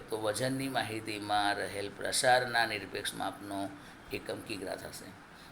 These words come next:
જ્યારે ઊંચાઈની માહિતીના એકમમાં પ્રસાર નિરપેક્ષ માપ જે છે એ સેન્ટીમીટરમાં થશે. આમ બંને નિરપેક્ષ માપોમાં મૂલ્યો એક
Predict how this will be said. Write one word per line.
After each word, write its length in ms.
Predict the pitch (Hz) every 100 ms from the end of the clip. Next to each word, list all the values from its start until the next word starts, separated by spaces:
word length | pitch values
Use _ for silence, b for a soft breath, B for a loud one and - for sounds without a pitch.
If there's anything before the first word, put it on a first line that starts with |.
| B
જ્યારે 180 | 123 120
ઊંચાઈની 500 | 127 131 147 175 175
માહિતીના 520 | 170 151 147 147 147 147
એકમમાં 580 | 131 123 127 127 123 120
પ્રસાર 340 | 113 107 107
નિરપેક્ષ 480 | 110 98 107 101 -
માપ 280 | 110 101 104
જે 120 | 107
છે 160 | 107 107 98 101
એ 40 | 104 - B B B
સેન્ટીમીટરમાં 840 | - - 113 107 101 85 90 85
થશે. 300 | 80 78 85 - B B B B
આમ 200 | 151 139 - 147
બંને 300 | 139 156 175
નિરપેક્ષ 380 | 170 170 156 -
માપોમાં 1000 | 143 127 127 123 123 - 120 110 113 120
મૂલ્યો 520 | 117 123 139 135 101 101 -
એક 120 | 127